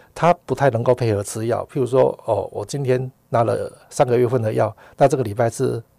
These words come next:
第二个礼拜吃，啊，第三个礼拜就忘记了，那怎么办？那就是没有一个很好的治疗效果，所以我们会给他一个长期的一个药物。那你打下去了，你，你总是就没有借口说，“哦，我忘记了。”你打下去就打下去了。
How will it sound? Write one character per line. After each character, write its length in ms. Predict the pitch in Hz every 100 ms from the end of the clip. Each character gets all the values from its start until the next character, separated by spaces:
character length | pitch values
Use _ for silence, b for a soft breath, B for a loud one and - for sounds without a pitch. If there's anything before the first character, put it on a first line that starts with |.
| -
第 120 | 139
二 40 |
个 80 | 117
礼 80 | 107
拜 120 | 107
吃， 140 | 107 -
啊， 60 |
第 120 | 123 139
三 140 | 127
个 40 |
礼 40 | 104
拜 140 | 113
就 100 | 120
忘 180 | 120 110
记 200 | - 104
了， 100 | - _ b b b
那 120 | 143
怎 120 | 113 101
么 60 |
办？ 180 | 104 113
那 140 | 139
就 160 | 143 143
是 200 | 143 135 B
没 160 | 131 131
有 100 | 123
一 40 |
个 140 | 123
很 140 | 98 120
好 100 | 110
的 80 | 101
治 120 | 127
疗 120 | 107
效 220 | - 107
果， 160 | 104 -
所 160 | - 240
以 20 |
我 100 | 104
们 160 | 101
会 120 | 107 131
给 120 | 110
他 100 | 113
一 40 |
个 100 | 120
长 240 | - 113 117
期 120 | 107
的 120 | 101
一 20 |
个 100 | 107 101
药 240 | 110 104
物。 120 | 101 B B -
那 120 | 156
你 120 | 127
打 160 | 120 110
下 120 | 120
去 180 | 123 131
了， 80 | 107
你， 140 | 117 -
你 160 | 123
总 160 | 117 107
是 160 | - 120 _
就 120 | - 123
没 100 | 120
有 80 |
借 140 | 95 113
口 120 | 107
说 100 | 120
，“哦， 60 | 120
我 120 | 101 101
忘 160 | 117 107
记 160 | 120 98
了。” 80 | -
你 60 |
打 160 | 110 101
下 100 | 117
去 140 | 113
就 80 | 113
打 160 | 104 95
下 100 | 98
去 220 | -
了。 100 | 101